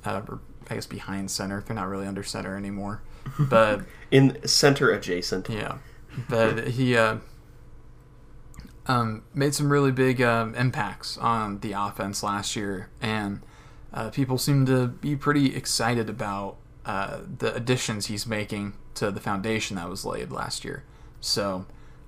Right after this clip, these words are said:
Speaker 1: uh, there's a lot to like about Colin Klein, and he's, um, also a young coach,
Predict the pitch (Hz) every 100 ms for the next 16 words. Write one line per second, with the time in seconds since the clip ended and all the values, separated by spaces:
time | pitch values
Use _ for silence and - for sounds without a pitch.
0 | - - 104 123 139 160 170 135 143 104
1 | 95 - 98 101 - 101 101 107 113 107
2 | - 131 123 117 107 117 135 120 117 120
3 | - 95 92 -